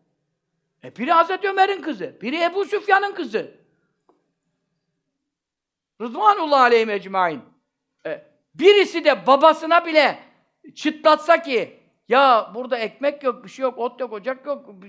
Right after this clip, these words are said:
gidip zırhını Yahudi'ye rehin verecek Resulullah sallallahu aleyhi ve sellem, bir ekmek falan şey edelim." diye. Hariçten diyemez miydi yani? Ki bu normalde karşılanan bir şey, işte abes bir şey değil yani, normal. Şu annelerimizdeki sabır ve rıza, kolay mıdır Resulullah'a eş olmak?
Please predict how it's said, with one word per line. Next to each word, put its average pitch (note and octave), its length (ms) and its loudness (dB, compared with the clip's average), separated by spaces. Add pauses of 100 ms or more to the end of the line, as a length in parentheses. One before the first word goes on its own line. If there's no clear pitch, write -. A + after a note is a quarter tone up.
gidip G3+ 500 -20
zırhını G#3+ 300 -16
Yahudi'ye A3 420 -8
rehin A3 220 -10
verecek C#4+ 380 -10
Resulullah A3+ 380 -10
sallallahu A3 280 -12
aleyhi G#3 100 -8
ve G#3 80 -16
sellem, F#3+ 120 -16
bir A3+ 80 -14
ekmek A#3+ 400 -14
falan C4 220 -10
şey A#3 200 -12
edelim." G3+ 320 -14
diye. F3+ 200 -12 (240)
Hariçten C#4 760 2 (260)
diyemez E4+ 460 4
miydi C4 240 -4
yani? F3 300 0 (920)
Ki D4 120 -4
bu D4+ 140 -6
normalde F4+ 500 6
karşılanan C4+ 600 2
bir F#3+ 40 -12
şey, A#3 160 -4
işte C4+ 160 -2
abes B3+ 340 0
bir C4 60 -18
şey D#4+ 160 -8
değil A#4 220 2
yani, F4 260 0
normal. D#4 460 2 (840)
Şu G4+ 240 0
annelerimizdeki B3+ 1120 0
sabır G#3 420 -8
ve G#3 100 -6
rıza, F3+ 320 -8
kolay F4+ 380 0
mıdır C4+ 260 -6
Resulullah'a G#3 520 -4
eş F#3 160 -6
olmak? E3+ 420 -8